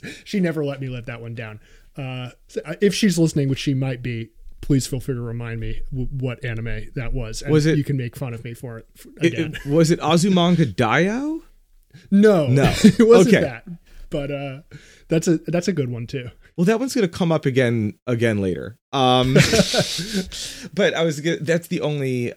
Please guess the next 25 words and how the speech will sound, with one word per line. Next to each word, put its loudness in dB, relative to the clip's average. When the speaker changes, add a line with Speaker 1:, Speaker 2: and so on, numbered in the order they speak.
Speaker 2:
I -4
think 0
that's -4
the -4
only -4
slice -4
of -6
life -4
thing -8
I've -8
ever -4
seen. -2
So, 0
like, 2
now, 4
like, 2
I, 2
when, 0
when -2
someone -4
says -4
a -4
slice -4
of -8
life -8